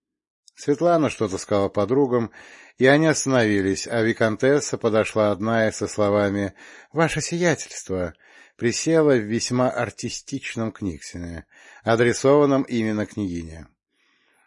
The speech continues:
"Как видите, ничего плохого с нашим графом не случилось. Я была с ним очень осторожна, даже бережлива".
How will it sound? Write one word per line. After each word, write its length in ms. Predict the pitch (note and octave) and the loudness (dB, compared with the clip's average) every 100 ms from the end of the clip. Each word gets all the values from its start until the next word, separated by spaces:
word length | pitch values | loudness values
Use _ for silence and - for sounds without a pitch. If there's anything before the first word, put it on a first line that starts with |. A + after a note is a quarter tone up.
| _ | _
"Как 220 | E3+ E3+ | 0 0
видите, 420 | F#3+ G3 F3+ F#3 | 0 0 0 -2
ничего 360 | F#3+ F#3 G3 G3+ | -2 -2 2 4
плохого 500 | F#3+ F3 G3 G#3 G3+ | 4 4 4 4 4
с 100 | - | 2
нашим 340 | D#3 C#3+ D3 | 2 2 2
графом 400 | C#3+ F3+ F3 E3+ | 4 4 2 0
не 80 | C#3 | 0
случилось. 600 | - A2+ - A#2 A#2+ - - - - | -2 -6 -2 -2 -2 -6 -18 -20 4
Я 180 | C#3+ D3 | 6 8
была 220 | C#3+ C#3+ | 8 6
с 100 | - | 4
ним 160 | D3 F3+ | 0 2
очень 240 | F#3 F3 | 0 0
осторожна, 720 | D3 - B2 B2 A2+ A#2 A#2 - - - | 0 2 4 6 4 0 -2 -6 -18 -12
даже 400 | C#3 F3+ F3 D3+ | 0 2 4 2
бережлива". 720 | C3+ B2 G2 E2+ E2 E2+ E2+ | 2 2 0 -4 -6 -6 -10